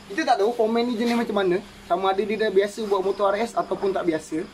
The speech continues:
Okey, tapi kalau kita fikir logik akal, kalau dia dah biasa buat motor R S dan dia tahu mana laluan lubang untuk minyak hitam, dia tak akan letak gam gasket terlalu banyak dekat kawasan tu.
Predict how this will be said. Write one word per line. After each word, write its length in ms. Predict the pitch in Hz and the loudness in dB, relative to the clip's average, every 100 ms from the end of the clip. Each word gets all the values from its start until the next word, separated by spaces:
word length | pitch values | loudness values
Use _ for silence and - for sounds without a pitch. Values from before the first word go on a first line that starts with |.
| - - - - - | -16 -20 -20 -18 -14
Okey, 240 | 151 185 | 0 0
tapi 240 | 175 185 240 | 2 -2 -2
kalau 160 | 226 | -2
kita 320 | 214 208 220 | -2 -4 -4
fikir 320 | 208 202 233 214 | -4 -2 0 2
logik 240 | 190 190 | 0 -2
akal, 400 | 190 - - 139 - - - - 123 | -4 -6 -8 -8 -10 -20 -20 -12 -4
kalau 160 | 160 | -2
dia 160 | 202 202 | 0 -2
dah 160 | 196 165 | -2 0
biasa 400 | 170 185 214 190 | 0 0 4 4
buat 160 | 175 170 | 4 2
motor 320 | 165 131 160 | -2 -2 -2
R 240 | 127 117 139 | -2 -8 -10
S 160 | - - 330 - - - | -14 -14 -14 -16 -12 -4
dan 160 | 160 170 | 0 2
dia 80 | |
tahu 240 | 180 196 208 170 | 2 2 2 2
mana 320 | 170 202 180 | 0 2 2
laluan 400 | 165 170 180 170 | 2 4 4 2
lubang 480 | 165 165 180 160 147 | 0 0 0 -2 -4
untuk 80 | |
minyak 320 | 160 156 147 - | -2 -2 -4 -8
hitam, 160 | 120 143 - - - - - | -10 -12 -20 -20 -20 -12 -2
dia 100 | 180 | 0
tak 160 | 180 - | 0 0
akan 40 | 180 | -2
letak 180 | 175 170 | 0 -2
gam 80 | 156 | -2
gasket 320 | 160 - 156 | -4 -6 -8
terlalu 320 | 156 160 151 | -2 -2 0
banyak 160 | 156 156 147 | -2 -4 -6
dekat 160 | 135 | -8
kawasan 320 | 143 139 139 | -8 -8 -10
tu. 80 | 113 | -10